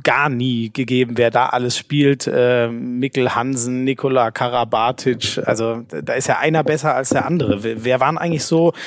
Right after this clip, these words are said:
du hast das vorhin mal erzählt, dass du jetzt auch so versuchst, hier den Neuzugängen ein bisschen zu helfen. Ähm, bei wem hat sich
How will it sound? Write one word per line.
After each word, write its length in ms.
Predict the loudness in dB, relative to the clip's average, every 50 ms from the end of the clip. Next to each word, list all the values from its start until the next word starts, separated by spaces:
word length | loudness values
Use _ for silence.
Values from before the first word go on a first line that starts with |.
| -14 -14 -6
du 80 | -4 -4
hast 120 | -2 -2
das 100 | -2 -2
vorhin 240 | 0 0 2 2 2
mal 140 | 2 0 0
erzählt, 360 | -2 -2 -2 -2 -2 -2 -2
dass 120 | -2 -4
du 100 | -2 0
jetzt 160 | 0 0 2 2
auch 120 | 0 0
so 120 | 0 -2 -2
versuchst, 380 | -2 -2 -2 -2 -2 -4 -2
hier 140 | 0 2 2
den 140 | 2 2 2
Neuzugängen 540 | 2 2 0 0 0 -2 -2 0 0 0 -2 -2
ein 20 |
bisschen 280 | -4 -4 -4 -4 -4 -2
zu 140 | 0 0
helfen. 380 | 2 2 2 2 2 0 -2 -4 -4 -6 -12 -12 -14 -14 -8 -2
Ähm, 560 | 2 2 4 4 2 0 -2 -4 -6 -10 -6 -2
bei 160 | 0 2 2
wem 160 | 2 2 2
hat 120 | 0 0 0
sich 200 | -2 -4 -4